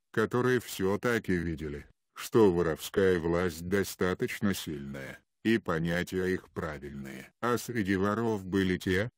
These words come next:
кто не считал зазорным службу в армии. К тому же, неся службу, Парусей совершил преступление и дослуживал свой срок уже в Дисбате, где успел совершить еще одно преступление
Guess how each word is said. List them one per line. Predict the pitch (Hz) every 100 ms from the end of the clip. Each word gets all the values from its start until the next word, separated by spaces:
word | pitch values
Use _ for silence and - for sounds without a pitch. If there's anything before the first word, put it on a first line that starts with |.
| _
кто | - 110
не | 98 98
считал | - 90 - 92 90
зазорным | 85 82 78 82 90 92 92
службу | - 92 92 82 92 92
в |
армии. | 95 80 78 73 73 71 -
К | -
тому | 98 95 98
же, | 92 92
неся | 92 90 113 98 85
службу, | - 104 135 90 76 - _ _ -
Парусей | 101 95 90 - 104 107
совершил | - 90 98 - - 107
преступление | 104 104 98 - 101 113 110 92 69 69 - _ _
и | 117
дослуживал | 104 98 - 107 95 95 98
свой | 92 - 80 76
срок | - 92 101 -
уже | 107 95 107
в | 98
Дисбате, | 101 85 95 110 - 80 - _ _
где | 104 110 120
успел | 110 - 95 98
совершить | - 104 90 - 117 123
еще | 117 113 98 - 101
одно | 104 110 110
преступление | 90 110 101 - 98 113 110 90 69 69